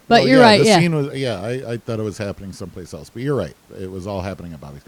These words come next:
Speaker 2: So she knew that, uh, Ruby was a demon and that that was Anna with her, with them. But it's like, well,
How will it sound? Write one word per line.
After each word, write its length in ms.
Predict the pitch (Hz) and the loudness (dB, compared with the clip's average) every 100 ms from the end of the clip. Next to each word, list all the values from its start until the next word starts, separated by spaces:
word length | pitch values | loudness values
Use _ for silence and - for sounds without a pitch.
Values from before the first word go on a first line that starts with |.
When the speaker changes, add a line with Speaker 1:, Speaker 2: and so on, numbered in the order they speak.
| - - _ | -20 -20 _
Speaker 2:
So 140 | - 185 | -2 2
she 160 | 226 226 | 4 4
knew 180 | 220 | 4
that, 240 | 185 165 151 | 2 0 -2
uh, 300 | 151 135 131 | -2 -2 -2
Ruby 300 | 135 165 156 | -2 0 0
was 160 | 151 127 | -2 -4
a 40 | |
demon 580 | 117 123 131 127 127 123 | -8 -8 -6 -4 -4 -4
and 120 | 110 101 | -6 -6
that 240 | 95 85 | -8 -8
that 140 | 110 | -6
was 200 | 120 95 | -6 -6
Anna 360 | 95 107 120 120 | -6 -6 -6 -6
with 240 | 117 110 120 | -6 -8 -8
her, 400 | 110 107 110 107 - | -6 -6 -8 -10 -14
with 180 | 104 101 | -16 -12
them. 220 | 107 104 - _ _ _ | -12 -12 -14 _ _ _
But 100 | 147 | 0
it's 180 | 151 131 | 0 2
like, 260 | 147 127 120 | 0 -2 -2
well, 420 | 139 160 160 | -2 0 0